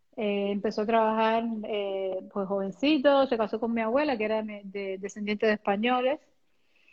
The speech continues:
y, y él trabajaba en lo que en Cuba en aquel entonces le llamaban las fondas estas de chino, que eran estos puestecitos de chinos que se ponían cocinando casi que en una esquina,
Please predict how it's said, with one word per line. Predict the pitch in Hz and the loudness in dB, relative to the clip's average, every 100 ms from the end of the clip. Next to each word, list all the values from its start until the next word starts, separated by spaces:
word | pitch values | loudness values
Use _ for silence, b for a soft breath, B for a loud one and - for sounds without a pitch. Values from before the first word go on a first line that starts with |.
| _ _ _ - | _ _ _ 6
y, | 233 220 214 202 196 185 180 180 170 170 - - _ _ | 8 8 6 4 4 2 0 -2 -4 -8 -12 -18 _ _
y | 240 233 | 6 6
él | 226 | 6
trabajaba | 233 240 233 240 254 247 | 4 2 2 0 -2 -2
en | 226 | -4
lo | 202 | -4
que | 196 | -6
en | 196 | -6
Cuba | 220 233 240 | -2 -2 -2
en | |
aquel | 220 226 | -2 -4
entonces | 226 220 226 240 | -4 -6 -6 -2
le | 226 | 0
llamaban | 202 202 214 226 | 0 -2 -4 -2
las | 214 202 | -4 -4
fondas | 214 226 226 | -4 -2 0
estas | 220 220 220 | -2 -4 -4
de | 220 | -6
chino, | - 240 240 214 | -6 -6 -4 -4
que | |
eran | 208 214 | -4 -4
estos | 214 220 | -8 -10
puestecitos | - 208 - - 220 220 | -4 -4 -2 -2 2 2
de | 208 | 2
chinos | - 220 214 | 2 2 2
que | - | -4
se | 196 196 | -4 -2
ponían | 190 190 208 | -2 -2 -2
cocinando | 214 208 208 208 220 208 202 190 185 180 | -2 0 2 0 0 2 2 4 2 2
casi | 202 226 | 2 4
que | 208 196 | 6 6
en | |
una | 202 214 | 4 -2
esquina, | - 247 247 269 | 4 6 6 4